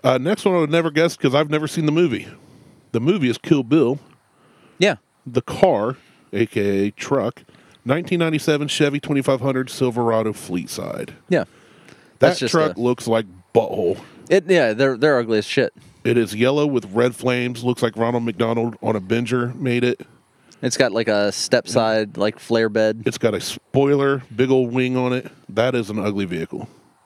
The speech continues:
Speaker 2: Well, that's a, that's, that's custom for that movie.
Speaker 1: Right,
Speaker 2: but
Speaker 1: right,
Speaker 2: there,
Speaker 1: well.
Speaker 2: there, is it flare side? Like, on the bed?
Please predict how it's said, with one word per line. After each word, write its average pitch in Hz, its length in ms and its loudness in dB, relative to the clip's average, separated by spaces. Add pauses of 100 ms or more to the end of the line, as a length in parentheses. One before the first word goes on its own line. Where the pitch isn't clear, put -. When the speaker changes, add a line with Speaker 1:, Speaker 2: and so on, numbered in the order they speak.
(520)
Speaker 2:
Well, 110 160 0
that's 120 220 0
a, 110 160 0
that's, 127 280 0
that's 120 300 -2
custom 104 420 -2
for 101 160 -2
that 92 340 -2
movie. 113 220 2
Speaker 1:
Right, 107 260 -2
Speaker 2:
but 143 60 2
Speaker 1:
right, 120 120 0
Speaker 2:
there, 131 160 4
Speaker 1:
well. 104 180 -2
Speaker 2:
there, 139 380 2
is 139 240 2
it - 80 -4
flare 139 240 0
side? 147 320 -2 (680)
Like, 123 140 0
on 120 100 0
the 113 60 -4
bed? 117 320 0